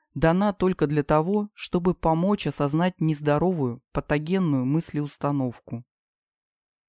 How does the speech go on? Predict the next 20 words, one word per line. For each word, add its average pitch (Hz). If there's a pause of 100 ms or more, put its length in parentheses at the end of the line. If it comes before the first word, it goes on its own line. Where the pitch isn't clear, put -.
Всякий 151
раз, 156
когда 139
вы 151
испытываете 131
боль, 185 (280)
ваша 180
душа 165
кричит -
о 165
помощи. 127 (760)
Когда 170
вы 202
испытываете 185
физический 180
дискомфорт 156
и 139
душевные 151
боли, 156
знайте, 160